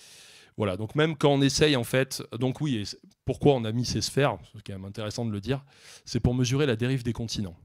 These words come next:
En fait, on a des lasers, on envoie des impulsions laser vers les satellites. Le satellite, avec tous ses réflecteurs, reflète les lasers, et en mesurant la, la distance, enfin la, la durée de trajet du laser, on arrive à en déduire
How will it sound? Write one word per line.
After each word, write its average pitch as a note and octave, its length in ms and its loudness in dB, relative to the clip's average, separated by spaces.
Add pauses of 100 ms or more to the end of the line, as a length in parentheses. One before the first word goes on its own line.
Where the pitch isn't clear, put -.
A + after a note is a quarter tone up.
En A2 80 -12
fait, C3 240 -2
on G2+ 240 -6
a A2+ 80 -6
des G#2+ 100 -8
lasers, G#2 440 -4
on G#2 120 -6
envoie B2 480 -4 (160)
des G2+ 80 -20
impulsions A#2 400 -2
laser A#2 360 4
vers G#2 120 -4
les G2 80 -4
satellites. G#2+ 520 -8 (480)
Le A#2+ 120 2
satellite, C#3 560 0
avec G#2+ 300 -6
tous C#3+ 100 -8
ses C3 140 0
réflecteurs, A#2+ 640 0 (100)
reflète B2 480 -2
les A2+ 80 -6
lasers, A2 460 -8 (440)
et G#2 120 -6
en G#2 40 -4
mesurant B2 520 0
la, G2 340 -4 (100)
la G2+ 120 -14
distance, A2+ 520 -8
enfin F#2 140 -14
la, F2+ 280 -12
la F#2 100 -18
durée A2 260 -8
de - 60 -18
trajet G#2+ 320 -2
du G2+ 100 -8
laser, A#2 400 -2 (640)
on A2+ 300 -2
arrive A2+ 400 0
à - 20 -14
en G#2 140 -6
déduire G#2 520 -4